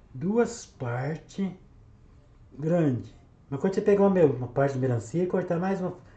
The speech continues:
de uma parte de melancia grande, eu vou cortar no meio e fazer duas. E colocar oito, daí vai ficar dezesseis, né? Parte. Coloca essa dezesseis dentro do óleo de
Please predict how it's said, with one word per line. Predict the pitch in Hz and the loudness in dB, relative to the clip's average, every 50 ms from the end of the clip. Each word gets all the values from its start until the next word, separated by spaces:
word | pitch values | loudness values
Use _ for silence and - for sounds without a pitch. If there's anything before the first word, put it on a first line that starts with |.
| - - - | -20 -18 -14
de | 131 120 131 | -12 -8 -2
uma | 160 190 202 | 0 0 2
parte | 196 180 170 170 160 | 4 4 4 2 2
de | - 151 | 0 0
melancia | 139 135 123 113 - 139 139 117 | 0 0 0 0 -2 -4 -2 4
grande, | 127 147 160 147 | 4 4 2 2
eu | 156 | -4
vou | 170 165 | -10 -8
cortar | - - 180 165 - - 180 170 156 143 - - - - - | -6 -8 -8 -8 -8 -8 -6 -6 -6 -8 -10 -14 -20 -20 -10
no | - 135 135 | -6 -4 -2
meio | 127 131 143 165 | 2 4 4 4
e | 160 | 2
fazer | 156 165 185 | 0 -2 -2
duas. | 170 135 120 101 92 - - - - - - - - - - - - - - - - - - - - - - - | -2 -4 -4 -6 -6 -10 -14 -20 -20 -20 -20 -20 -20 -20 -20 -20 -20 -20 -20 -20 -20 -20 -20 -20 -20 -20 -20 -20
E | - | -20
colocar | - - 151 156 147 147 - 165 160 156 156 - - - - - - - - - - | -2 4 4 4 4 6 6 6 6 6 4 -2 -8 -20 -20 -20 -20 -20 -20 -10 -2
oito, | 160 165 190 202 196 - - - - - | 4 6 6 6 4 2 -10 -16 -14 -4
daí | 143 156 156 | 0 2 4
vai | 170 175 | 4 2
ficar | 170 - 165 | 2 0 -4
dezesseis, | 139 131 143 139 - - - 180 202 190 160 | 0 0 0 0 0 -2 -2 0 0 0 -2
né? | 180 185 170 - - - - - - | -4 -6 -8 -10 -16 -20 -20 -12 -6
Parte. | 131 113 98 - - - - - - - | -4 -4 -4 -4 -8 -16 -20 -20 -20 -14
Coloca | - - 135 143 139 - | -6 -4 -4 -4 -4 -8
essa | - - 135 | -14 -12 -10
dezesseis | 123 120 117 123 104 - - 156 156 143 | -8 -2 -2 -2 -2 0 -2 -2 -2 -2
dentro | 113 113 123 123 123 120 | 0 2 2 2 2 -2
do | 107 107 | -4 -2
óleo | 107 110 113 117 107 | -2 -2 -2 -4 -4
de | 101 98 101 95 90 | -6 -6 -8 -8 -8